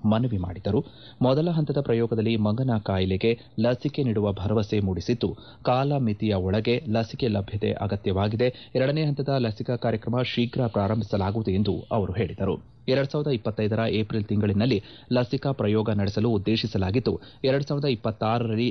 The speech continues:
ಲಸಿಕೆ ಬಳಕೆಗೆ ಲಭ್ಯವಿರಲಿದೆ. ಈ ನಿಟ್ಟಿನಲ್ಲಿ ಅಗತ್ಯ ಸಹಕಾರ ನೀಡುವಂತೆ ಐ ಸಿ ಎಂ ಆರ್ ನಿರ್ದೇಶಕರಿಗೆ ಮನವಿ ಮಾಡಲಾಗಿದೆ ಎಂದು ತಿಳಿಸಿದ್ದಾರೆ. ಅನಿಮಿಯಾ ಮುಕ್ತ ಪೌಷ್ಟಿಕ ಕರ್ನಾಟಕ ಯೋಜನೆಗೆ ಐ ಸಿ ಎಂ ಆರ್ ನಿರ್ದೇಶಕರು ಮೆಚ್ಚುಗೆಯನ್ನು ವ್ಯಕ್ತಪಡಿಸಿದ್ದಾರೆ ಎಂದು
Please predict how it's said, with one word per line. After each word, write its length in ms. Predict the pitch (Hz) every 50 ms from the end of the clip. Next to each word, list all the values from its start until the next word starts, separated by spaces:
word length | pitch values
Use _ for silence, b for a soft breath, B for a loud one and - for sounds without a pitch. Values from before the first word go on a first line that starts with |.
| - -
ಲಸಿಕೆ 500 | 107 110 113 110 - 143 135 - 147 139
ಬಳಕೆಗೆ 560 | 110 107 98 95 107 107 - 110 107 120 120 120 B B B B -
ಲಭ್ಯವಿರಲಿದೆ. 640 | 107 113 98 - - 101 95 101 95 92 90 110 123 143 B B B B
ಈ 120 | 139 143 151
ನಿಟ್ಟಿನಲ್ಲಿ 420 | 151 147 - 151 139 127 131 139 143 -
ಅಗತ್ಯ 380 | 113 110 120 131 - - 147 135
ಸಹಕಾರ 460 | - - 104 95 107 - 131 127 131 123
ನೀಡುವಂತೆ 420 | 113 101 95 107 120 131 - 107 101 - - 113
ಐ 120 | 123 131
ಸಿ 200 | 127 - - 151 139
ಎಂ 180 | 120 110 107
ಆರ್ 180 | 107 110 120 -
ನಿರ್ದೇಶಕರಿಗೆ 720 | 107 101 95 110 117 123 - - 110 - 104 98 120 117 123 120 B B B -
ಮನವಿ 400 | 107 107 113 120 135 143 135 123
ಮಾಡಲಾಗಿದೆ 540 | 104 101 104 117 131 131 110 101 98 95 95
ಎಂದು 140 | 92 90 95
ತಿಳಿಸಿದ್ದಾರೆ. 520 | - 95 82 - - - 98 92 90 87 80 - - - - - -
ಅನಿಮಿಯಾ 380 | 127 127 139 147 147 147 151 147
ಮುಕ್ತ 340 | 131 120 - - - 131 127
ಪೌಷ್ಟಿಕ 440 | - 113 107 107 - - 120 - 123 123
ಕರ್ನಾಟಕ 520 | - - 104 101 101 107 110 107 120 - - 120 113
ಯೋಜನೆಗೆ 480 | 95 95 98 95 - 95 117 - 117 95 B B B B -
ಐ 100 | 127 135
ಸಿ 180 | 139 - - 165
ಎಂ 220 | 147 131 120 117
ಆರ್ 160 | 117 120 127 120
ನಿರ್ದೇಶಕರು 720 | 110 104 104 - 113 123 - - 117 - 117 123 117 - -
ಮೆಚ್ಚುಗೆಯನ್ನು 560 | 110 120 117 - - - 143 143 123 110 104
ವ್ಯಕ್ತಪಡಿಸಿದ್ದಾರೆ 800 | 98 90 90 - - - - 101 92 - 107 98 98 98 98 95
ಎಂದು 220 | 98 117 - 107